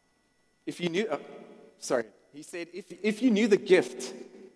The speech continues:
that was right here with you, you would ask of him for, for water, for, for water, for living water, water that will never end."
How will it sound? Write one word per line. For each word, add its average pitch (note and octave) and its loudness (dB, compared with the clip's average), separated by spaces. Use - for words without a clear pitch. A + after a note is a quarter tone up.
that C3+ 2
was C#3 -6
right C#3+ 2
here D#3 6
with C3+ 0
you, G#2 -8
you C#3 2
would D#3 6
ask F3+ -2
of E3 2
him E3+ -2
for, C3 0
for C#3+ 0
water, C3 0
for, - -4
for C3+ 0
water, C3+ 0
for C3+ 0
living D3 2
water, A2+ -4
water D#3 0
that D3+ 4
will C#3+ 2
never C#3+ 0
end." A#2 -6